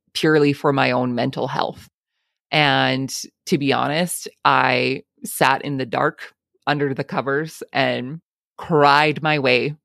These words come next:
through all of it. The only places I went was my therapist and my doctor's office,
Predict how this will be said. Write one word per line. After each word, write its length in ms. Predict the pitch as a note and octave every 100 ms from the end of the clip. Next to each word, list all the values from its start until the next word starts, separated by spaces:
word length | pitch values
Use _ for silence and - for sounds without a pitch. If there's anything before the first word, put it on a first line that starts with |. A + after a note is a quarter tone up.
| -
through 280 | - C3+ A#2+
all 180 | A#2
of 100 | A2+
it. 220 | A#2 A2 _ _ _ _ _ _ _ -
The 100 | D3
only 200 | D#3+ D#3
places 380 | E3+ D3 D#3 D3
I 120 | C#3
went 300 | C#3 D#3 - _ _ -
was 460 | C#3 C3 C3 C3 - -
my 200 | D3 C3
therapist 800 | - B2+ D3 F3+ F#3 - - - _ _ -
and 280 | C#3+ C#3 C3
my 140 | C3
doctor's 420 | C3+ C3+ - -
office, 580 | - D#3 - F3 -